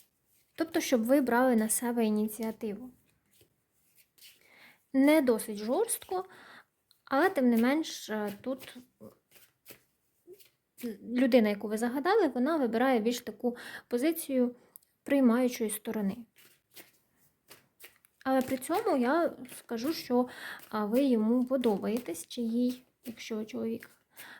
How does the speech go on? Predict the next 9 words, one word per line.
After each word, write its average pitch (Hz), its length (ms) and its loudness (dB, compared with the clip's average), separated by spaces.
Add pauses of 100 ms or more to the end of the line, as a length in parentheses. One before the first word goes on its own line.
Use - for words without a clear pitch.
раптом, 240 480 -4 (800)
е, 240 160 2
подобаєтесь, 294 880 -2 (680)
приваблюєте. 240 760 2 (1900)
Проте 285 520 2
брати 262 340 0
на 233 120 0
себе 233 340 -2
відповідальність 262 920 -4